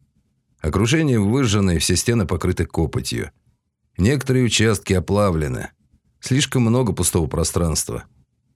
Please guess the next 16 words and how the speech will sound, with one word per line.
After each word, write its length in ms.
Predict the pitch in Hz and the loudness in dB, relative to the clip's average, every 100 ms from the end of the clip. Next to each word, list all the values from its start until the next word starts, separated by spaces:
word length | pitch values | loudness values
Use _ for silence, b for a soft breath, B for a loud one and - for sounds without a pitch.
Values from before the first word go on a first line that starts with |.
| _ _ | _ _
Те 160 | - 143 | -2 -2
помещения, 600 | 135 131 117 139 143 110 | 0 0 2 2 2 2
что 180 | - 90 | 0 0
попадались, 600 | 85 87 101 120 120 85 | -2 0 0 2 2 2
совершенно 400 | - 85 107 95 | 0 0 0 2
ничем 380 | 85 82 101 92 | 2 2 2 2
друг 220 | 80 76 | 0 0
от 80 | 80 | 0
друга 240 | 80 76 | 0 0
не 100 | 76 | 0
отличались. 680 | 76 87 82 - 58 - - _ _ _ _ - | -2 -2 -2 -2 -4 -8 -12 _ _ _ _ -2
Места 380 | 85 - 127 | 0 2 2
для 180 | 107 101 | 2 2
складирования 640 | 92 95 85 104 104 90 | 0 0 0 0 2 2
мелких 360 | 80 82 73 80 | 2 0 0 -2
грузов, 520 | 69 90 87 73 - | -2 0 0 -4 -10